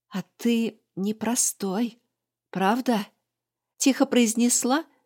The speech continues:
и улыбнулась. Мне нравилось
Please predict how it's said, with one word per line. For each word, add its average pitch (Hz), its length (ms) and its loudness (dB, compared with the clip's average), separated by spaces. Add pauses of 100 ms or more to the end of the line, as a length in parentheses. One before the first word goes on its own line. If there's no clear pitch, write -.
(180)
и 226 100 2
улыбнулась. 190 840 0 (720)
Мне 220 240 4
нравилось 240 680 4